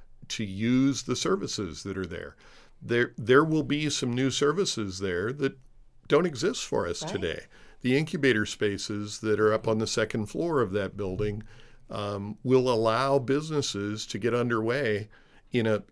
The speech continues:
Speaker 1: in a much easier fashion than trying to do it all on their own. Um, and so those spaces will be useful. We're, we're looking at acquiring another, another building the city is looking at that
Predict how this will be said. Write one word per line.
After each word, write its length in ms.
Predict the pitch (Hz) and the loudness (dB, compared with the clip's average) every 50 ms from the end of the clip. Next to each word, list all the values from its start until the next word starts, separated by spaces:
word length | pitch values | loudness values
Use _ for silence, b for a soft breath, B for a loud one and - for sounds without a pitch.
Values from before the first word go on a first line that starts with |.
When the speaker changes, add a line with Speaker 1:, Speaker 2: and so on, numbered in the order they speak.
| - | -6
Speaker 1:
in 120 | 131 113 107 | -2 0 0
a 140 | 104 98 | 0 0
much 680 | 98 101 104 101 104 110 120 131 147 147 143 143 - - | -2 -2 -2 -2 -2 -2 0 2 2 2 2 0 -4 -6
easier 520 | - 143 131 127 110 117 123 117 117 113 | -4 -2 -2 -2 -2 0 0 0 0 0
fashion 640 | 110 - 117 113 110 113 110 - - 110 98 98 98 | -2 -2 -2 0 0 -2 -2 -4 -6 -6 -4 -4 -4
than 180 | 101 98 95 | -6 -6 -6
trying 300 | 95 - - 104 104 107 | -6 -6 -4 -4 -2 -2
to 60 | 104 104 | -4 -2
do 180 | 101 107 104 | -2 -2 0
it 80 | 104 95 | 0 0
all 420 | 90 90 95 95 101 101 104 101 | 0 0 0 0 0 0 0 -2
on 80 | 101 101 | -2 -2
their 220 | 104 104 104 110 | -2 -2 -2 -2
own. 240 | 123 110 - - - - - B B B B B B B B - - | -4 -6 -8 -10 -14 -18 -20 B B B B B B B B -12 -8
Um, 680 | - 98 95 92 95 92 90 92 92 92 92 92 101 - | -6 -4 -4 -4 -4 -4 -6 -6 -8 -8 -10 -10 -10 -6
and 220 | - 113 110 107 - | -4 -2 -2 -2 -2
so 240 | - - 113 110 107 | 2 4 4 4 4
those 440 | 95 113 127 135 147 151 151 143 | 4 6 6 6 8 6 4 0
spaces 600 | - - - - 117 110 104 - - 98 95 87 95 | -4 -4 -2 0 0 0 0 -2 -6 -8 -8 -8 -8
will 180 | 101 101 101 | -6 -6 -6
be 120 | 90 101 101 | -6 -6 -6
useful. 600 | 92 95 101 101 95 - - - - - - B B B B B B B B B - | -4 -4 -4 -4 -6 -8 -10 -12 -12 -14 -14 B B B B B B B B B -6
We're, 420 | 110 117 123 127 127 127 127 127 - - - | -2 0 2 2 4 2 2 -2 -4 -12 -12
we're 280 | - 127 123 127 127 | -8 -2 0 2 2
looking 400 | 120 120 127 135 - 143 127 123 120 | 2 2 0 0 0 -2 0 0 2
at 80 | 113 | 2
acquiring 580 | 113 110 - - 123 120 123 123 123 120 117 113 | 0 0 0 0 0 2 4 4 4 4 4 2
another, 440 | 113 110 117 117 127 123 117 110 117 - - - - | 2 2 2 4 4 4 4 2 -2 -6 -10 -10 -6
another 320 | - 110 107 113 120 123 110 | -4 -2 0 0 2 0 0
building 480 | 95 110 104 101 95 107 101 98 98 | 0 0 -2 -2 -2 -2 -2 -2 -2
the 120 | 98 98 92 | -4 -4 -6
city 280 | - - 127 120 120 110 | -4 -4 -2 -2 -2 -2
is 180 | 92 85 82 | -4 -4 -6
looking 360 | 98 92 90 - - 90 87 | -6 -8 -8 -8 -8 -10 -10
at 280 | 85 80 80 78 76 - - - - - | -8 -8 -8 -8 -10 -12 -16 -20 -14 -6
that 220 | - 107 92 - | -2 -2 -2 -4